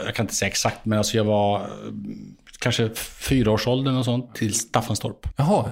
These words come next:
Speaker 2: okej. Lund, Staffanstorp.
Speaker 1: Lund, Staffanstorp. Jag
Speaker 2: Jag förstår.
Speaker 1: brukar hävda att jag är tillverkad och född på Studentlyckan i Lund.
Speaker 2: Okej.
Speaker 1: Och så bodde jag där några år. Det minns jag faktiskt ingenting av.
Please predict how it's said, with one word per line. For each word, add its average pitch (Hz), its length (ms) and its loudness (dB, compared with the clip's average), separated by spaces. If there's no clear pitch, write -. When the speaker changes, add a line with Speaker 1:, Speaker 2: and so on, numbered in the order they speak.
Speaker 2:
okej. 127 360 0
Lund, 143 440 2
Staffanstorp. 107 640 -2
Speaker 1:
Lund, 139 480 4
Staffanstorp. - 600 -6
Jag 117 80 2
Speaker 2:
Jag 120 60 2
förstår. 127 120 0
Speaker 1:
brukar 117 560 -2
hävda 101 400 2
att 107 240 0
jag 104 100 0
är 107 60 -4
tillverkad 107 680 0
och - 280 -8
född 92 380 -4
på 90 240 -4
Studentlyckan 104 800 0
i 107 80 -2
Lund. 101 360 -2
Speaker 2:
Okej. 110 200 0
Speaker 1:
Och 110 140 4
så 131 80 4
bodde 117 200 6
jag 101 100 8
där 92 40 6
några 95 200 6
år. 180 300 6
Det 107 200 2
minns 92 260 2
jag 80 100 -2
faktiskt 80 240 -6
ingenting 85 500 -2
av. 101 240 -8